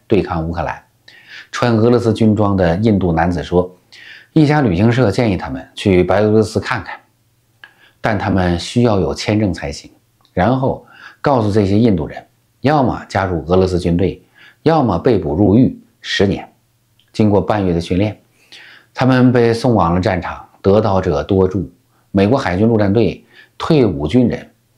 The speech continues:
亨特·赫特维克的母亲莱斯利得知儿子啊在乌克兰阵亡时说，他为儿子的阵亡非常难过，但儿子的选择是正确的。赫特维克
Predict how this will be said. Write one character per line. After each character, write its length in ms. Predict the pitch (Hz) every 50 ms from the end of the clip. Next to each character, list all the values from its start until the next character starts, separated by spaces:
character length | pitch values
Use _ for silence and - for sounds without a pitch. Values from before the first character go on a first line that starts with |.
| _ _
亨 280 | _ - - 147 151 147
特· 360 | - - 143 101 - - - _ _ _ _ _ - _ _
赫 300 | - - - 175 143 113
特 240 | - - 120 95 85
维 200 | 78 85 107 117
克 220 | - - 151 120
的 280 | - - 76 - - _ _ _
母 240 | - 98 - 131 127
亲 260 | - - 98 95 95 - _ _ _ _ _ _ _ -
莱 220 | - 101 117 143 135
斯 140 | 135 147
利 280 | 139 151 135 92 - -
得 200 | - 98 95 107
知 200 | 110 110 113 110 110 113
儿 220 | 73 80 101 120
子 100 | 120 107
啊 80 | 85 82
在 140 | - 92
乌 140 | 90 101 107
克 80 | 101 92
兰 120 | 87 95
阵 160 | 98 113 95
亡 160 | 80 76 87 90
时 100 | 82 73
说， 320 | 76 - 71 67 - _ _ _ _ _ _ _ _ _
他 140 | - - 104
为 140 | 101 98 87
儿 200 | 73 85 98 107
子 120 | 107 110
的 40 | 92
阵 160 | 85 - 101
亡 220 | 85 73 76 -
非 100 | - 101
常 160 | 90 - 85 80
难 200 | - - 76 78
过， 200 | 87 82 - - _ _ _ _ _ _ _ _ _ _ _ _ - - - - - - - _
但 200 | - - - 269
儿 200 | - - 117 139
子 120 | 151 151 151
的 100 | 127 104
选 260 | - - 87 73 73
择 120 | 76 85
是 100 | 85 92
正 180 | 85 98 90 80
确 160 | - - - -
的。 80 | - - - - - _ _ _ _ _ _ _ _ _ _ _ _ _ _ _ _ _ _ _ _ _
赫 160 | - - 170 160
特 120 | - 117
维 180 | 95 98 110 113
克 260 | - 135 117 -